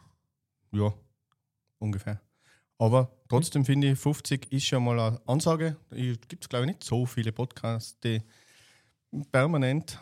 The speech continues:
Speaker 1: alle zwei Wochen am Start sein und, äh, in der Länge, halbe Stunde, Dreiviertelstunde, irgendwas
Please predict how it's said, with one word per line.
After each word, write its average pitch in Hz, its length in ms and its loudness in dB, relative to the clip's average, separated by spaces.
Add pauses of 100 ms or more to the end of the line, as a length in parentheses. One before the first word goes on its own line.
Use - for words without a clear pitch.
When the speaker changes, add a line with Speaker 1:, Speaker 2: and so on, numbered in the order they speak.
Speaker 1:
alle 143 220 0
zwei 131 220 0
Wochen 139 340 -2
am 120 100 0
Start 117 300 0
sein 139 320 2 (300)
und, 113 360 -2
äh, 107 300 0
in 113 140 0
der 104 100 4
Länge, 131 340 4
halbe 110 220 0
Stunde, 131 340 -2
Dreiviertelstunde, 127 800 -2 (960)
irgendwas 123 560 -4